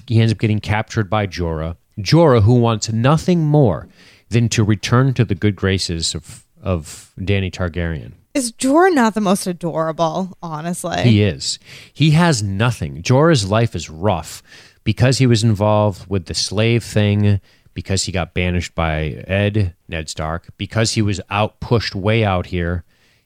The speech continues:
Speaker 1: He has nothing. And I think he felt very useful when he was with Daenerys.
Speaker 2: And also he was in love with her.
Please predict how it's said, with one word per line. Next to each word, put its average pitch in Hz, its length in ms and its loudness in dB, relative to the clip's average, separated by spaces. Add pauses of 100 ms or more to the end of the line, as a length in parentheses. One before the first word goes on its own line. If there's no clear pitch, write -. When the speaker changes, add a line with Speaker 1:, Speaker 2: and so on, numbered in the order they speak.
Speaker 1:
He 110 500 0
has 117 320 -2
nothing. 101 460 -2
And 101 320 -4
I 107 120 0
think 139 320 -2
he 151 140 0
felt 104 380 -2
very 90 380 -2
useful 95 720 -2
when 90 140 -8
he 92 180 -6
was 80 260 -6
with 76 580 -8
Daenerys. 82 380 -6
Speaker 2:
And 220 100 -6
also 180 340 -10
he 185 180 -6
was 180 120 -10
in 247 160 -8
love 233 200 -4
with 208 160 -4
her. - 320 -14